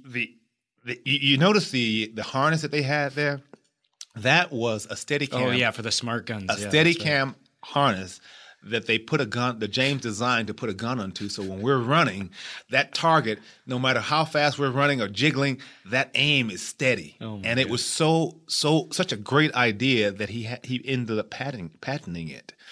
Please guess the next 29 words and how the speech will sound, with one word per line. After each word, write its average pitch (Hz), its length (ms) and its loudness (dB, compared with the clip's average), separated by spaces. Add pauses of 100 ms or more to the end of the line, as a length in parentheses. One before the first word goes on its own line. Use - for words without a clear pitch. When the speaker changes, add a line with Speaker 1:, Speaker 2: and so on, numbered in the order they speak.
(240)
Speaker 2:
Oh, 160 60 -10
my 101 180 -8
God. 95 360 -12
Speaker 1:
Yes, 139 360 -2
he 104 120 -4
ended 104 200 -2
up - 80 -12
patenting 139 420 -6
it, 139 240 -8
and, 98 240 -6
uh, 92 240 -6
I 101 80 -10
think 156 320 -6
he, 113 260 -8
the, 95 300 -8
uh, 90 260 -10
the 104 120 -10
U 117 100 -2
S 107 100 -6
Army 113 200 -8
was 92 160 -8
interested 101 320 -8
in, 78 120 -14 (120)
in 78 200 -18
the - 80 -12
Speaker 2:
Wow. 90 120 -8
Speaker 1:
concept 92 420 -8
of 80 160 -16
it. - 80 -20